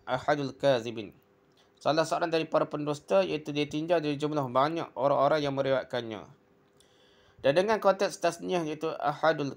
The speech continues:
kazibaini, ya. Salah seorang dari dua pendusta, iaitu tinjau dari pendusta, pencetus hadis palsu tersebut dan yang menukil dari sang pendusta. Jadi penyebar hadis dusta dah.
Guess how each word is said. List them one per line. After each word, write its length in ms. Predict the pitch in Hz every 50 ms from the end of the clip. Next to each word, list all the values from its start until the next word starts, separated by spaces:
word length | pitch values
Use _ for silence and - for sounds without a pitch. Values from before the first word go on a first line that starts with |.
| -
kazibaini, 880 | - 143 139 135 127 120 131 123 117 131 135 131 123 123 147 185 170 113
ya. 80 | 90 - - _ _ _ _ _ - - _ _ _ _ - -
Salah 320 | - - 131 139 147 143
seorang 160 | - 156 156
dari 240 | 151 151 147 147 139
dua 160 | 139 147 143
pendusta, 480 | 143 - 139 135 143 139 139 - 180 165
iaitu 240 | 151 139 139 135 135
tinjau 320 | - 151 156 160 165 156
dari 160 | 143 143 143
pendusta, 640 | 139 - - 135 131 135 135 135 - - 185 196 233 208 - _ _ _ _ _ _ _ _ _ _ _ _ _ _ _ -
pencetus 560 | 165 165 151 165 185 185 185 - 214 190 -
hadis 280 | - 151 156 151 147 143
palsu 240 | 147 147 139 - -
tersebut 320 | - 131 135 - 180 202 - -
dan 160 | 151 151 147
yang 160 | 147 147 143 147
menukil 320 | 147 147 143 143 - 175
dari 240 | 156 147 139 139 131
sang 160 | - 135 131
pendusta. 480 | - 131 127 127 - - - 113 107 104
Jadi 160 | 113 110 104
penyebar 400 | - 127 131 131 123 113 117 120
hadis 160 | 117 113 117
dusta 320 | 120 110 - - - 92
dah. 160 | 92 - -